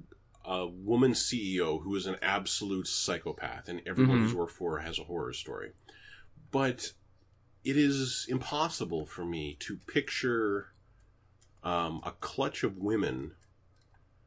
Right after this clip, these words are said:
Speaker 1: even, okay, it is, it is eminently possible for me to picture a group of women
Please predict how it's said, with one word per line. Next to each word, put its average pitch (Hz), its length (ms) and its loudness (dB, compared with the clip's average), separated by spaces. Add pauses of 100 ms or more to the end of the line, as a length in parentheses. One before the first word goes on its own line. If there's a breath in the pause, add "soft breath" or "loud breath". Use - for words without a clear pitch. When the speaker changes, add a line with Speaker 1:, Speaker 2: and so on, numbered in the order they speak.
(800)
Speaker 1:
even, 165 220 6
okay, 120 300 4
it 92 80 6
is, 113 80 0
it 123 160 2
is 131 260 6
eminently 165 380 8
possible 95 480 4
for - 140 -6
me 87 180 0
to - 180 -4
picture 92 360 -2
a 85 60 0
group 110 260 2
of 113 100 4
women 82 440 0